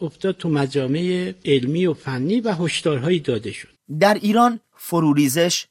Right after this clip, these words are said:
Speaker 2: و فرونشست زمین به موازات هم پیش کشیده می‌شوند. در اولی سطح زمین با انحنا به سمت پایین میل می‌کند و در دومی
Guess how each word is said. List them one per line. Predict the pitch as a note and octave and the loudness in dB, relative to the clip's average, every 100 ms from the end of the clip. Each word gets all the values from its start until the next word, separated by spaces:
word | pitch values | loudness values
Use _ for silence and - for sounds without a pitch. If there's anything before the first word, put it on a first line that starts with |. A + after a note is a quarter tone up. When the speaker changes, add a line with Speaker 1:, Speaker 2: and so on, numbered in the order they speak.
| - | -2
Speaker 2:
و | D3+ | -2
فرونشست | - - D3 C#3+ C3+ E3+ F3 F3+ | -2 -2 0 0 0 0 -2 -4
زمین | D3 B2 C3 C#3+ | 0 0 0 -2
به | C#3 | -2
موازات | A#2+ A2+ G#2+ B2+ | 0 -2 -4 -4
هم | C#3 C#3+ A#2+ | -6 -6 -8
پیش | - F2+ | -8 -14
کشیده | - - E2+ | -14 -16 -14
می‌شوند. | E2+ - D2 C2 _ _ _ | -14 -14 -16 -20 _ _ _
در | C#3 D3 | 6 6
اولی | D3+ C#3+ D#3 F3 - _ | 4 4 2 0 -6 _
سطح | - F3+ - | 2 2 2
زمین | D#3+ D3+ C#3+ D#3+ - _ | -2 -2 -2 -6 -8 _
با | - C3+ - | -2 -2 -2
انحنا | C#3 C3 B2 C#3 D3+ | -4 -2 -4 -4 -4
به | |
سمت | C#3 - C#3+ C3 | -4 -6 -8 -12
پایین | - A#2 B2+ D#3 | -10 -6 -4 -4
میل | C#3 C3+ | -4 -4
می‌کند | A#2+ C3 A#2 G#2+ _ - | -6 -4 -4 -6 _ -6
و | D3+ | 4
در | E3 | 4
دومی | E3 F3 F3+ G#3 | 4 -2 -2 -4